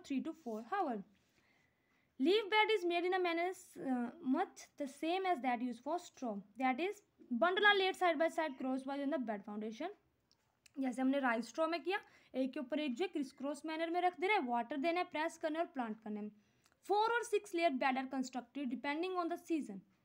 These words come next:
The leaf bed also require the elevated plastic sheet on a bamboo frame immediately after planting। अब जो हमारे पास लीफ बेड है उनको हमें, उसमें क्या चाहिए होता है? एलिवेटेड प्लास्टिक शीट, जो बैम्बू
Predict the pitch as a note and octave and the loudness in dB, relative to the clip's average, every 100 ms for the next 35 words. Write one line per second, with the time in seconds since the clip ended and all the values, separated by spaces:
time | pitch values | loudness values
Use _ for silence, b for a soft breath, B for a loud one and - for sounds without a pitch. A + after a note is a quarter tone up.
0 | b b b b b b b C#4 D4 F4+ | b b b b b b b 2 4 4
1 | F4 G4 F#4 F#4 - _ _ _ - B3+ | 4 2 2 -2 -12 _ _ _ 0 0
2 | B3+ F4+ F4+ F4 E4 D#4+ D4+ D#4 - B3 | 2 2 4 4 4 4 2 0 0 -2
3 | B3 B3+ B3 E4 C#4 - A#3 A3 - C#4 | 0 -2 -4 -6 -6 -4 -4 -4 -8 -12
4 | - D#4+ C4 A3 G#3 A3 A#3+ - A3+ B3+ | -8 -4 -4 -4 -4 -4 -4 -8 -8 -8
5 | G4+ _ _ _ _ _ _ G#3+ D#4 E4+ | -10 _ _ _ _ _ _ -2 0 2
6 | G4+ G4+ - D#4+ C#4 A#3+ A#3+ C4 C4+ B3+ | 0 -2 -6 -2 0 0 0 2 4 4
7 | B3 C#4+ C#4+ B3+ D#4+ C4+ E4+ D4 A#3+ - | 2 -4 -4 -4 -8 -2 -2 0 -4 -6
8 | - A3+ A3 F#4+ G4+ G4 F#4 C#4 B3 C#4+ | -6 -4 0 2 2 -2 -4 -2 0 2
9 | F4+ F4+ A#3+ B3+ G#3+ B3 - D#4+ E4 - | 2 0 -2 -2 0 -4 -4 -4 -2 -2
10 | G#4 G4 F4 F4 _ - D4+ G4 G4+ D4+ | -2 0 -2 -4 _ -8 -4 0 0 0
11 | F4+ D4+ G#4+ B B B B - C#4 D#4 | 0 0 -4 B B B B 0 2 4
12 | F4 C4 G4+ G4 D4+ C4+ A#3 F4 F#4 - | 2 2 -2 -2 0 0 0 -2 -2 -2
13 | B3+ G3+ - A3+ D#4+ B3+ A#3 A#3 C#4+ | -4 -4 -10 -6 -4 -2 -4 -2 -2